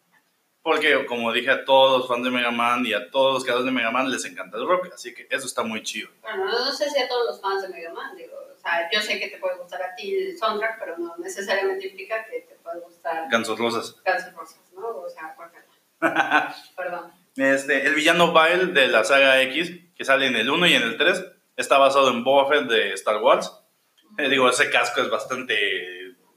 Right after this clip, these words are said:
Speaker 2: Claro.
Speaker 1: notorio.
Speaker 2: Ujú.
Speaker 1: Este, ¿qué otra cosa? Por ejemplo, a partir del Mega Man X cinco, ah, del Mega Man X uno a Mega Man X cuatro puedes obtener las piezas de la armadura y se te van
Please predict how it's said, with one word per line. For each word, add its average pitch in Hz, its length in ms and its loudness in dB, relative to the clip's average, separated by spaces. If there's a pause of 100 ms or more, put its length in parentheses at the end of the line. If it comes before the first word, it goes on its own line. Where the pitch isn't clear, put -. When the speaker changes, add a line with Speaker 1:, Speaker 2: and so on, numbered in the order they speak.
(100)
Speaker 2:
Claro. - 280 0
Speaker 1:
notorio. 123 320 0 (480)
Speaker 2:
Ujú. 202 580 -20 (840)
Speaker 1:
Este, 117 800 0
¿qué 160 100 -4
otra 156 260 2
cosa? 127 520 -4 (300)
Por 135 120 -2
ejemplo, 156 260 2
a 143 100 6
partir 160 300 2
del 185 180 0
Mega 135 180 4
Man 139 200 2
X 143 220 -4
cinco, 156 540 -6 (720)
ah, 180 260 2 (160)
del 156 240 2
Mega 175 200 4
Man 226 160 2
X 247 220 -4
uno 185 140 0
a - 20 2
Mega 135 180 2
Man 147 160 0
X 151 260 -6
cuatro 170 360 -2
puedes 170 200 4
obtener 139 300 -2
las 143 160 0
piezas 147 280 -4
de 127 60 0
la 117 100 4
armadura 123 380 2
y 143 80 0
se 135 140 -4
te 120 100 -4
van 127 440 0